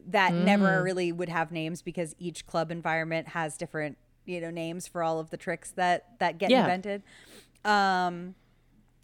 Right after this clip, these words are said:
Speaker 1: so, but the same applies to, to these sorts of things.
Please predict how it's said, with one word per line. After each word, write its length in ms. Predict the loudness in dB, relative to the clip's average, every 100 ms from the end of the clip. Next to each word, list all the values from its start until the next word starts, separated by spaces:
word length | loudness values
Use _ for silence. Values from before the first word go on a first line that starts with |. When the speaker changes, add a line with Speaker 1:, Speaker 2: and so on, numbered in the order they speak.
| _ -10
Speaker 1:
so, 520 | 0 4 6 4 2 -6 -20 -20 -4
but 140 | 0 2
the 60 |
same 260 | 2 4 4
applies 600 | 2 2 2 4 2 -2
to, 260 | -2 -2 -2
to 200 | -6 -6
these 220 | -6 -8
sorts 260 | -8 -8 -10
of 80 |
things. 380 | -10 -10 -10 -12